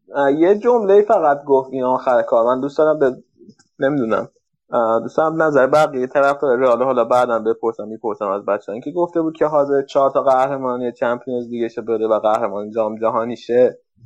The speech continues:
دوست دارم بدونم وقتی بازیکن یه تیمی همچین حرفی می‌زنه، بقیه چه احساسی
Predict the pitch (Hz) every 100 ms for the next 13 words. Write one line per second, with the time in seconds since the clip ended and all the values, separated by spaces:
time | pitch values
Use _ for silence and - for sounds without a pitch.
0 | - 135 175 175 160 175 160 160 170 175
1 | 165 170 160 156 156 156 151 147 151 139
2 | 135 139 135 135 135 131 135 123 123 127
3 | 139 143 143 127 123 123 120 120 98 98